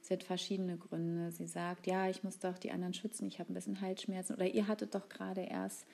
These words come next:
ähm, Corona gehabt und, ähm, ne, nicht, dass ich das noch weiter trage. Ähm, oder sie versteckt sich einfach so ein bisschen dahinter. Sie hatte auch gesagt, dass sie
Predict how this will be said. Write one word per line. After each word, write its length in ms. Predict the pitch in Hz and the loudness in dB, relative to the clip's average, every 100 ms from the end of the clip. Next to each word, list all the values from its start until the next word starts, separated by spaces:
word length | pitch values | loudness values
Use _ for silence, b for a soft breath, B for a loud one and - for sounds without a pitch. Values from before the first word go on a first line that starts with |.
| B B B B B - | B B B B B 0
ähm, 640 | 190 185 180 180 180 202 | 2 4 2 2 2 2
Corona 460 | 202 185 185 190 180 | 2 4 4 4 2
gehabt 500 | 190 208 202 - - | 0 0 -2 -4 0
und, 400 | 185 180 180 - | 2 2 0 -2
ähm, 440 | 180 175 175 185 | 0 0 0 -2
ne, 300 | 202 190 220 | -2 2 4
nicht, 240 | 208 185 - | 4 2 0
dass 140 | 180 | 0
ich 100 | 190 | 0
das 180 | 180 185 | -2 2
noch 160 | 208 202 | 2 4
weiter 380 | 196 202 208 | 2 4 2
trage. 500 | - 190 185 190 190 208 B B B B B B B B B - _ _ _ - | 2 -2 0 2 0 -2 B B B B B B B B B -20 _ _ _ 0
Ähm, 760 | 190 180 180 180 180 180 180 - | 4 4 4 2 2 2 0 4
oder 260 | 185 180 | 6 6
sie 100 | 175 | 4
versteckt 380 | 175 185 185 - | 2 2 2 0
sich 180 | 202 - | -2 0
einfach 220 | 190 202 | 0 0
so 120 | - | 2
ein 40 | 202 | 2
bisschen 220 | 202 208 | 2 2
dahinter. 280 | 190 202 190 | 4 4 2
Sie 140 | 180 | 2
hatte 240 | 170 - | 2 0
auch 120 | 175 - | -4 -4
gesagt, 420 | 175 165 165 170 | -2 0 -2 -4
dass 180 | 165 - | -6 -2
sie 320 | 170 165 | -2 0